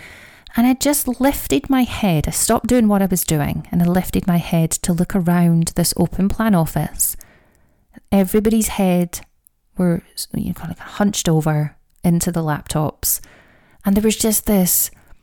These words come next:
tinkering sound of fingers on keyboards, clicking of mouses,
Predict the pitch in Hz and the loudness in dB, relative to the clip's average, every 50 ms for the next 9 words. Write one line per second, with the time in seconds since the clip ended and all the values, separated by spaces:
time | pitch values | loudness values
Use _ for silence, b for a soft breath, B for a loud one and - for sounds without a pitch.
0 | b b b b b b b b b - _ - - - - 226 233 226 220 - | b b b b b b b b b -20 _ -8 -6 -2 2 4 4 4 4 2
1 | 202 180 165 151 147 143 - - 151 - - - - - - 180 - - _ _ | 2 0 2 0 0 0 -2 -2 -2 -2 -4 -4 -4 -4 -4 -6 -6 -8 _ _
2 | _ - - 202 202 202 208 202 202 202 190 185 - - 196 185 185 - 180 170 | _ 0 2 4 4 4 4 4 4 4 4 4 2 2 0 0 2 2 2 2
3 | 165 165 165 - - - - 180 156 - 190 190 196 196 175 175 175 180 175 170 | 2 2 0 -2 -4 -4 -4 -6 -2 2 2 4 4 4 4 2 4 4 4 2
4 | 165 - - - 151 - - - 175 - - - - | 2 0 -2 -2 -4 -4 -6 -6 -6 -4 -6 -6 -6